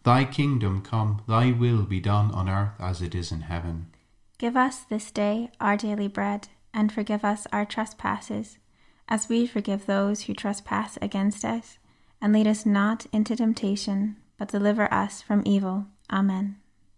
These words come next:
Speaker 1: Hail Mary, full of grace, the Lord is with thee. Blessed art thou among women,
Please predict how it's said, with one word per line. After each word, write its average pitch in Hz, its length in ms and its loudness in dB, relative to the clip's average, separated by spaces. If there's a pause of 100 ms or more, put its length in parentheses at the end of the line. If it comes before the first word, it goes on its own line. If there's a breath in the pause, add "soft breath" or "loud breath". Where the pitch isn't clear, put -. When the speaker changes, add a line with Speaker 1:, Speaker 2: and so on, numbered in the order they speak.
(560)
Speaker 1:
Hail 82 360 0
Mary, 104 420 4
full 113 340 2
of 107 160 0
grace, 107 420 0
the 87 180 -6
Lord 95 340 0
is 107 300 2
with 92 200 -4
thee. 107 360 -2 (320 loud breath)
Blessed 117 640 2
art 104 300 0
thou 117 280 2
among 107 420 2
women, 127 400 0